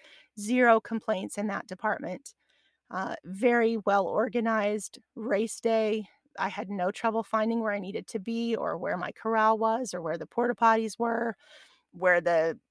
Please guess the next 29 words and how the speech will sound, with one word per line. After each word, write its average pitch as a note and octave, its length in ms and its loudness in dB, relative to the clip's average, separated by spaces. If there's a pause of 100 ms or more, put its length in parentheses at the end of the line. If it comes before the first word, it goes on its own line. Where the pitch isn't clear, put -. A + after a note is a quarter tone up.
(100)
water G#3+ 360 4
stations A3+ 520 0
were. A3 480 0
It - 80 -4
was, G3+ 200 -4 (180)
everything A3+ 640 0
was A3+ 140 -4
set G3+ 200 0
up G3 160 2 (500)
really, A3 400 0
really G#3+ 280 0
well. G3 320 0
And - 140 -8
so - 140 -8
I F#3 60 -4
have - 240 -8
no G#3+ 280 2
complaints A3+ 480 -4
that F#3+ 220 0
way. - 220 -6 (1200)
If C4 200 -4
you B3 400 2
are A3 420 4
thinking A#3 440 0
about G3+ 260 0
running A3 420 -2 (460)
the G#3+ 60 -8
Chicago G#3 460 0
Marathon, A#3+ 720 2